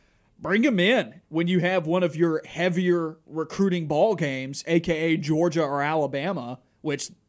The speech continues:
this year you've got 'em both on the home schedule. So a huge bump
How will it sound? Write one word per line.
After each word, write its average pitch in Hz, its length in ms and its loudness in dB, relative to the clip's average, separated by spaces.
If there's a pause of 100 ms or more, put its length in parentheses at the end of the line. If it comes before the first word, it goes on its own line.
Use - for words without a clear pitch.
this 160 200 -2
year 165 140 4
you've 147 160 -2
got 151 140 0
'em 147 80 -8
both 151 200 -2
on 151 120 -6
the 123 60 -10
home 156 260 -4
schedule. 131 340 -4
So 151 160 -2
a 139 60 0
huge 156 480 4
bump 214 360 -2